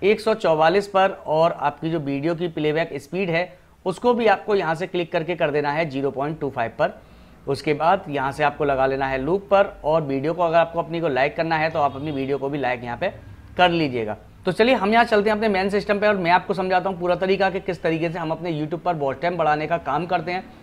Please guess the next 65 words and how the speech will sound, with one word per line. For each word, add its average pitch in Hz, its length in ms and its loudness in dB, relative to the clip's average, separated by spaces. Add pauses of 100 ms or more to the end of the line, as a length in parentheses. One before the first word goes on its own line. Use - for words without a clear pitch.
और 202 60 2
किस 220 220 2
तरीके 196 280 2
से 185 80 -2
हम 180 100 0
अपने 175 180 -2
चैनल 156 240 -2
के 151 80 -4
ऊपर 160 120 0
वॉच 139 260 0
टाइम 165 120 0
कंप्लीट 151 380 -4
करते 127 280 -2
हैं। 104 120 -14 (280)
तो 135 120 -4
मैं 160 140 0
यहाँ 226 140 4
से 233 120 -2
दोस्तों 220 260 2
अपने 214 160 -2
सिस्टम 196 320 -4
के 196 80 0
अंदर 196 180 4
अपना 208 300 2
मेन 190 380 -2
चैनल 180 340 -2
खोलता 170 300 -2
हूँ, 190 200 0
जिस 180 220 -4
चैनल 165 240 -2
के 165 100 -6
लिए 175 140 -2
मैं 165 160 -2
यहाँ 143 140 -4
पर 156 120 0
फिलहाल 127 280 0
मैं 151 140 -2
काम 123 200 -2
कर 117 140 -6
रहा 123 120 -4
हूँ। 190 80 -8 (500)
तो 120 260 -2
देखिए 175 280 -4
ये 175 200 -2
है 208 120 2
मेरे 196 180 0
पास 190 220 2
वो 190 100 -2
चैनल 190 340 0
जिसके 160 240 -6
ऊपर 160 180 -2
मेरा 151 300 2
इस - 120 -8
समय 151 200 -4
काम 143 240 -2
चल 156 140 -2
रहा 147 140 2
है। 185 160 -4 (360)
तो 127 100 -4
मैं 147 140 -2
यहाँ 180 140 0
से 180 100 -2
अपने 185 140 -4
चैनल 160 240 -2
के 170 220 -4